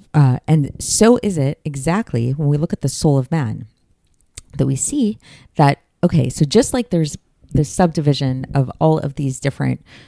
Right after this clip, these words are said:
uh, laws of Torah, which correspond to the subdivision of the different radiances, the six hundred thirteen radiances, so too is it when we look at the soul of man. So what do we mean by this? So we see that,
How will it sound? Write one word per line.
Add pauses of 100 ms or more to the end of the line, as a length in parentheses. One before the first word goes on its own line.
(320)
uh, (300)
laws
of
Torah,
which
correspond
to
the
subdivision
of
the
different
radiances,
the
six
hundred
thirteen
radiances, (300)
so
too
is
it
when
we
look
at
the
soul
of
man.
So
what
do
we
mean
by
this?
So
we
see
that,